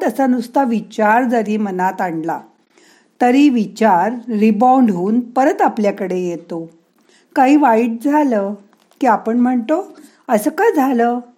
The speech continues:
मी तर कधीच कुणाचं काही वाईट केलं नाही."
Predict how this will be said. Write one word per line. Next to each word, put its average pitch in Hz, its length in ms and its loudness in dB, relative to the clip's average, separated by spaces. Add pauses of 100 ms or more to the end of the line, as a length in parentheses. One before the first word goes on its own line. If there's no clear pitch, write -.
(500)
मी 180 260 -6
तर 233 120 0
कधीच 240 400 0
कुणाचं 330 420 0
काही 311 220 0
वाईट 262 300 0 (120)
केलं 233 300 -2
नाही." 214 300 -4